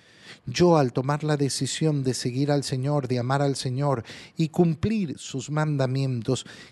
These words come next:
¿qué estoy procurándome? La gloria, la gloria. Ser verdaderamente consagrado al Señor y recibir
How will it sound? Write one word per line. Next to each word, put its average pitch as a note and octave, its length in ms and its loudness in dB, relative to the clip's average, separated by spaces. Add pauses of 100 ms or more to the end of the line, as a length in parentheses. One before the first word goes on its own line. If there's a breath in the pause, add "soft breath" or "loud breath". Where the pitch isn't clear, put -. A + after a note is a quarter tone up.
¿qué A3 140 4
estoy G#3 400 2
procurándome? E3 960 0
La C3+ 160 -2
gloria, D3+ 520 2 (600)
la C3+ 120 0
gloria. C#3+ 600 0 (500 loud breath)
Ser G3+ 240 4
verdaderamente F3 840 0
consagrado D3+ 920 2
al B2+ 240 0
Señor C3+ 560 -2 (460 loud breath)
y F3+ 120 4
recibir F3 800 0